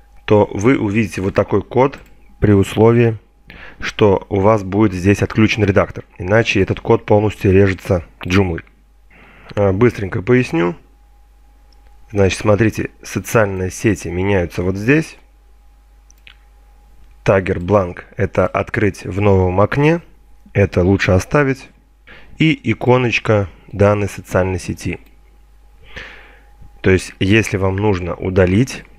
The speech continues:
какую-то здесь ненужную кнопку, неизвестную, или какую-то американскую социальную сеть, то каждая строчка —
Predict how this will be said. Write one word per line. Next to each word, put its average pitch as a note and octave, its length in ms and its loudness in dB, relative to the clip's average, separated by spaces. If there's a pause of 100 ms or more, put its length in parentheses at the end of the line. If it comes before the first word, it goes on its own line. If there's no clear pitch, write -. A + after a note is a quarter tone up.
(260)
какую-то G#2 560 2
здесь F#2+ 360 0
ненужную G#2+ 520 2
кнопку, G#2+ 400 0
неизвестную, G2 800 0
или G2 160 0
какую-то G2 420 0
американскую F#2+ 640 0
социальную F2+ 540 -2
сеть, - 420 -6 (480)
то G#2 160 2
каждая F#2 440 -2
строчка — B2+ 600 -2